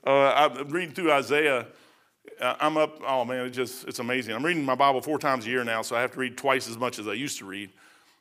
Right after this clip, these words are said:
Uh, and I'm sitting there going, "I can't believe this." And it's like, you're reading through Isaiah, and he goes, "Am I not God? I'm God. I'm the only one. There's no others. There's no before me, none after me, blah, blah, blah." He keeps, he keeps going. It's,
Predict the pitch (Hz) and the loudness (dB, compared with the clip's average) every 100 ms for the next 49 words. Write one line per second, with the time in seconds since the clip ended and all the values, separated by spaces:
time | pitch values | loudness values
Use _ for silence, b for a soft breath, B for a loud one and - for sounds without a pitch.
0 | b 127 120 110 113 139 139 139 139 196 | b -2 0 0 -2 0 0 0 0 0
1 | 160 151 139 135 123 123 156 139 131 131 | 2 2 2 2 0 0 -2 0 -2 -2
2 | 110 113 110 107 117 104 - - 120 127 | -4 -8 -10 -6 -6 -6 -10 -16 -10 -4
3 | 143 131 135 120 117 117 113 107 101 113 | -4 -2 0 0 0 -2 -6 -10 -8 -6
4 | 113 135 143 143 147 - 104 104 104 101 | -4 -4 -4 -4 -4 -8 -10 -6 -2 -2
5 | 117 160 190 165 131 123 123 117 185 208 | -4 -8 -6 -6 -6 -6 -8 -6 -4 -2
6 | 156 139 123 123 165 139 123 120 120 139 | -2 -2 -6 -6 -6 -6 -4 -6 -4 -4
7 | 127 120 117 113 127 120 110 120 131 156 | -2 -4 -6 -2 0 0 -2 -4 -4 -10
8 | 139 139 160 160 208 185 190 196 127 | -10 -4 -2 -2 -4 0 0 2 -2